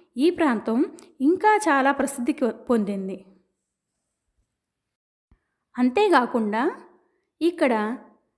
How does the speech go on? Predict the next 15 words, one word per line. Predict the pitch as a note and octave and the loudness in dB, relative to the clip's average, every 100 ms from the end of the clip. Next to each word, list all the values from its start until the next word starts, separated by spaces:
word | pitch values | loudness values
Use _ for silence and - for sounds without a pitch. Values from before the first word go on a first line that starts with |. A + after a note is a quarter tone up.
| _ | _
కేశవనాథ | - E4 G#4+ G4 E4 C4+ A#3 | 0 0 2 2 2 2 0
ఆలయం, | B3+ A3+ A3+ A#3 A3+ B3 - - _ _ | 0 0 0 -2 -2 -4 -8 -20 _ _
దక్షిణముఖ | G3+ A#3+ - F#4+ F#4 E4 | -6 -6 0 2 4 2
ఆంజనేయ | C#4+ B3 B3 C#4+ C4 C4+ | 0 2 0 0 0 0
స్వామి | C4 A#3+ A3+ A#3 | -2 -2 0 0
ఆలయం, | A3 A3 A3 A3 A3+ - _ _ _ G#3 | 0 -2 -2 -4 -6 -8 _ _ _ -12
నాగేశ్వర | G3+ A#3+ D#4 F4+ E4+ D#4+ | -4 0 0 0 2 0
స్వామి | D#4 B3 A#3 A3+ | 0 0 2 2
ఆలయం | A3+ A3+ A3+ A3+ A3+ - _ _ _ D#4+ | 0 0 -2 -2 -6 -10 _ _ _ 0
అని | F4+ B3 B3+ C#4+ - | 2 2 0 -4 -6
ఇలా | D4 D#4 | 0 2
చెప్పుకుంటూ | C#4 - A#3+ D4+ E4+ D#4 C#4+ | 2 -2 -4 0 4 4 2
పోతే | B3 A3+ D#4+ A4+ D#4+ - _ _ | 0 -2 -2 -2 -4 -6 _ _
నూటొక్క | A#3 B3 B3+ B3 | -2 0 -2 0
ఆలయాలున్నాయి. | G#3+ G#3+ A3+ C4 C#4 A#3+ G3+ F#3 F3+ | 0 2 2 2 2 0 -2 -4 -8